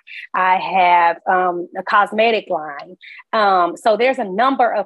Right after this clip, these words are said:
things that I am doing, and I won't use the word trying to do because I'm actually doing it. And, um, so that I can leave that to my family. Um, and then with the pharmacy, growing and expanding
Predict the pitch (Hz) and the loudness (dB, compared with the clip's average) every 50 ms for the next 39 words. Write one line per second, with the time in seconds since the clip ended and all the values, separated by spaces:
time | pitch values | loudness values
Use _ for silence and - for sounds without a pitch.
0 | _ - 233 240 233 233 220 208 208 190 180 - 196 175 190 196 185 - 190 190 | _ -6 -8 -6 -6 -8 -8 -8 -8 -10 -10 -10 -6 -2 -2 -2 0 0 0 -2
1 | 185 180 190 185 170 175 156 170 208 220 208 190 180 175 175 180 202 233 233 214 | -2 -2 -4 -8 -8 -8 -8 -6 -6 -4 -4 -4 -4 -6 -4 -2 0 0 0 0
2 | 196 - 202 202 190 180 - 175 180 180 175 165 - - - 202 196 185 175 175 | -4 -4 -8 -12 -12 -8 -4 -2 0 2 0 0 -2 -2 -2 0 0 0 -4 -6
3 | 175 - _ - 165 175 - - - 208 185 160 165 170 160 175 170 - - - | -10 -14 _ -10 -10 -8 -8 -4 -4 -2 -2 -2 -4 -2 -2 -2 -2 -2 -2 -6
4 | 165 151 151 151 - - 180 175 170 160 160 160 - - 170 165 165 - - - | -6 -6 -6 -10 -4 -2 -2 -2 -2 -6 -6 -8 -6 -4 -4 -4 -4 -6 -14 -20
5 | - - - _ - 214 208 196 196 190 185 180 180 180 170 - - 208 190 185 | -20 -20 -20 _ -4 0 0 2 2 2 2 0 0 -2 -4 -2 0 2 2 2
6 | 175 170 170 175 - 247 233 208 208 190 196 214 - - 190 180 190 226 233 233 | 0 -2 -4 -4 -2 0 0 0 2 0 -2 -2 -2 -6 -8 -6 -6 -6 -6 -6
7 | 226 180 175 208 202 185 - _ - 240 208 190 165 160 165 _ - 214 208 208 | -10 -4 -2 0 0 0 -2 _ -10 -8 -6 -4 -4 -6 -6 _ -6 -4 -4 -2
8 | 190 185 170 165 165 160 165 _ _ _ - - - 196 185 180 175 170 165 156 | -4 -4 -6 -6 -6 -8 -12 _ _ _ -16 -6 -2 0 2 2 2 2 0 -2
9 | 160 - - 220 208 190 185 190 202 190 190 190 190 - _ _ - 240 214 220 | -4 -4 -2 -2 -2 -2 -2 -2 0 0 0 -2 -4 -6 _ _ -10 -6 -2 -2
10 | 220 220 - 208 - - 214 220 220 214 180 - - - 170 165 160 165 156 - | -2 0 0 -2 0 2 0 0 0 -2 -4 -10 -10 -14 -12 -12 -12 -14 -4 2
11 | 202 226 233 233 233 226 220 208 202 185 180 - - - - 214 214 220 214 196 | 2 4 4 2 0 -4 -4 -6 -4 -6 -6 -8 -10 -8 -4 -2 -2 -2 -2 -2
12 | 208 202 196 | -4 -4 -4